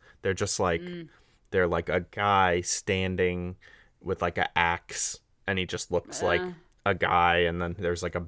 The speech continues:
Speaker 1: deer behind him, and it's like, what? The old covers from the eighties, or from the nineties, rather, which were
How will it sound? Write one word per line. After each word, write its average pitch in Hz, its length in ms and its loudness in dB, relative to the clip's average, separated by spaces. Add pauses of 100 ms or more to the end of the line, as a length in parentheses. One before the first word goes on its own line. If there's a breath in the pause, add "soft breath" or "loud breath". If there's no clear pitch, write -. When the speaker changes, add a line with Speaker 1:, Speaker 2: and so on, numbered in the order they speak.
(120)
Speaker 1:
deer 90 240 0
behind 85 400 -4
him, 87 140 0
and 95 80 -10
it's - 140 -10
like, 104 140 -8
what? 127 140 -6 (640 loud breath)
The 104 360 4 (880)
old 147 260 10
covers 90 520 0 (720)
from 98 200 -4
the 87 60 0
eighties, 95 420 2
or 101 100 4
from 98 180 -2
the 92 60 -2
nineties, 92 360 0
rather, 85 320 0 (260 loud breath)
which - 180 -6
were 87 300 2